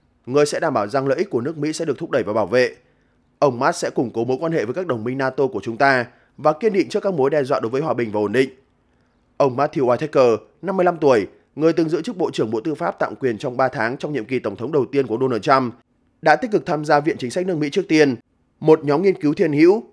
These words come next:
đang nỗ lực định hình chính sách cho nhiệm kỳ thứ hai của ông Donald Trump.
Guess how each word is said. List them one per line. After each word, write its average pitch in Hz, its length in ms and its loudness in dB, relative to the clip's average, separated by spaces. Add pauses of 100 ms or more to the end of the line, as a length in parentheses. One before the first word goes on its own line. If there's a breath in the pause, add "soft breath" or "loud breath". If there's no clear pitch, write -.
đang 170 220 0
nỗ 156 80 -2
lực 185 200 2
định 139 140 -2
hình 131 160 -2
chính 123 140 -6
sách 196 200 -6
cho 165 60 -2
nhiệm 135 140 -2
kỳ - 160 -4
thứ - 120 -6
hai 139 160 -2
của 104 100 -4
ông 127 100 -2
Donald 127 200 0
Trump. 135 320 2